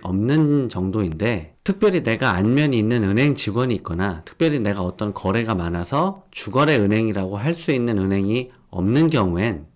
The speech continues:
그냥 주변에서, 주변에 장사하시는 분들, 사업하시는 분들 많잖아요. 최근에 대출 잘 해줬고 친절해서, 어, 만족했던 은행 직원이 있으면 그 직원을 소개받는 게 좋습니다. 왜냐면 사람은 일관된 행동을 하기 때문인데요.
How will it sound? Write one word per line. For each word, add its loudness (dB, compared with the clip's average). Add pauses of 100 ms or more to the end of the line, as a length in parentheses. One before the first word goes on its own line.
그냥 -2
주변에서, 0
주변에 2
장사하시는 -2
분들, -4
사업하시는 0
분들 -2
많잖아요. -2 (100)
최근에 0
대출 -2
잘 0
해줬고 -2
친절해서, 0 (240)
어, -6
만족했던 0
은행 2
직원이 -2
있으면 -4 (240)
그 0
직원을 -2
소개받는 -2
게 -2
좋습니다. -4 (180)
왜냐면 0
사람은 2
일관된 2
행동을 0
하기 -2
때문인데요. 0